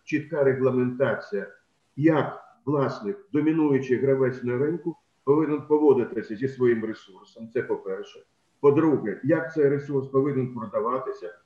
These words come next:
І третє, хто і, е, яким чином повинен купувати цей ресурс.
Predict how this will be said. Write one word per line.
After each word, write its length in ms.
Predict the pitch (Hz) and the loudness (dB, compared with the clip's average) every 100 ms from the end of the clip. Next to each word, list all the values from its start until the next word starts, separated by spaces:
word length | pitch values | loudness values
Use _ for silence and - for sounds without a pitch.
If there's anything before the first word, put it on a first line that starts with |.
| _ | _
І 80 | 143 | -6
третє, 580 | 131 151 127 - 104 - _ _ _ _ - 131 127 | 2 4 4 2 -6 -8 _ _ _ _ -6 -4 -4
хто 480 | 127 165 185 185 - - - | -2 4 6 4 -2 -12 2
і, 360 | 156 147 113 87 - _ _ _ | 4 4 0 -6 -18 _ _ _
е, 240 | 127 127 139 | 0 2 4
яким 380 | 147 156 135 | 2 2 -2
чином 400 | 135 165 165 160 | 0 0 2 -2
повинен 360 | 139 143 147 147 | 2 2 2 -2
купувати 580 | - - 135 139 143 131 | -6 0 4 4 2 -2
цей 260 | - 131 | 0 2
ресурс. 560 | 123 113 - 95 - _ | 2 -2 -10 -16 -18 _